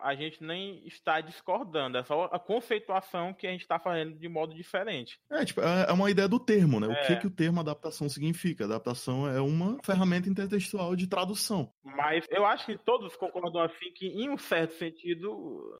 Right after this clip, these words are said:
Speaker 1: é uma adaptação ser baseado. Só que é o ba-, é uma adaptação, mas com menos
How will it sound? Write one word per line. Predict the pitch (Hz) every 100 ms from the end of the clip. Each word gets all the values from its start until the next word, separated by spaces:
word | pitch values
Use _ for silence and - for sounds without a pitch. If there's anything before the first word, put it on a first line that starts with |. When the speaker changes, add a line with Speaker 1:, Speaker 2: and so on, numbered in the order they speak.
| -
Speaker 1:
é | 185
uma | 269
adaptação | 262 214 226 220 233 208 202
ser | 214 -
baseado. | 196 190 190 185 127 117
Só | - 156 160
que | 175 208 208
é | 165 208
o | 208 170
ba-, | 156 175
é | 156 165
uma | 165 160
adaptação, | 156 160 160 - 208 214 202
mas | 185 180 170 -
com | 170
menos | 156 180 196 180 170 156 143 131 123